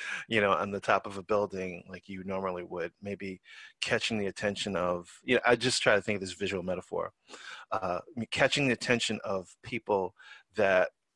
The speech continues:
are like, "Why are you doing that?" Or, um, people that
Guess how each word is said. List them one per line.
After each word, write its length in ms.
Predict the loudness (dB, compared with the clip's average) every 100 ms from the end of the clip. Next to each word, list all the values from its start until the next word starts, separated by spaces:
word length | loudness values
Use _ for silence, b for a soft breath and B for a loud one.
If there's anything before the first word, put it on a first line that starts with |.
| -4
are 120 | -2
like, 320 | 0 0 -2 -8 -16
"Why 520 | -14 -14 -6 0 2
are 100 | 2
you 100 | 2
doing 300 | 2 2 4
that?" 300 | 2 2 0 -4
Or, 520 | -6 -4 -2 -2 -4 -4
um, 280 | -6 -6 -8
people 340 | -8 -4 0
that 280 | 2 0